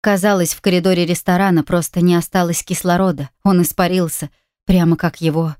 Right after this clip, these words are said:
с апельсинкой время. Трубачев-младший сбросил звонок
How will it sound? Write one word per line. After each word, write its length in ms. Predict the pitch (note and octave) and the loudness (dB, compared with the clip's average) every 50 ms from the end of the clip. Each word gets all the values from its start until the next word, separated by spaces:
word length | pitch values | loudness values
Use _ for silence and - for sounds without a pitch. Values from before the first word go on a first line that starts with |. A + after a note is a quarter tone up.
| _ _ _ - | _ _ _ -8
с 120 | - - | -8 -8
апельсинкой 680 | F3+ - F#3 E3 D#3 - - F3+ E3 E3 D3+ E3+ D#3+ D3 | -4 -2 -4 -4 -2 -2 0 0 0 0 0 -2 -4 -4
время. 420 | D3 D3+ D3+ C#3+ C#3 C#3+ D3 C#3+ _ _ _ _ _ _ _ _ _ _ _ _ _ _ _ _ _ _ - | -2 -2 -2 -2 -2 -4 -6 -8 _ _ _ _ _ _ _ _ _ _ _ _ _ _ _ _ _ _ -2
Трубачев-младший 1000 | A3+ A3 G3 A3 G#3+ - - A#3+ A3 - A3+ A3 A3+ A3+ A#3 - - G#3+ F#3+ | -2 0 2 0 -2 0 -2 -2 0 0 0 2 2 2 0 0 -2 -2 -2
сбросил 440 | E3+ E3 G3 G#3 G#3 - - G3 F#3+ | -2 0 -2 -2 -2 0 -2 -2 -2
звонок 520 | F3+ F#3 F#3+ F#3+ G3+ A#3 A#3+ - - - | 0 0 0 2 2 2 0 0 -4 -14